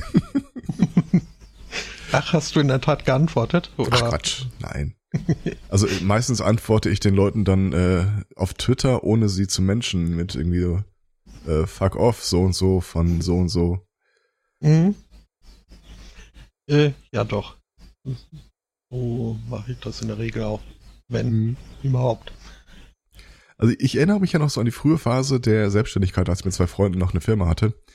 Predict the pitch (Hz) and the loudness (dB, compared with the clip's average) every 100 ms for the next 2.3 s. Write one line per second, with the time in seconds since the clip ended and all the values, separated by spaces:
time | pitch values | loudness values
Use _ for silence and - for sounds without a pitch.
0 | _ _ _ - _ 85 92 95 - 82 | _ _ _ -20 _ 2 4 4 2 0
1 | 85 90 - - - 156 - 127 113 113 | 2 0 -2 -2 -2 -2 0 0 0 0
2 | - 98 95 | 0 2 2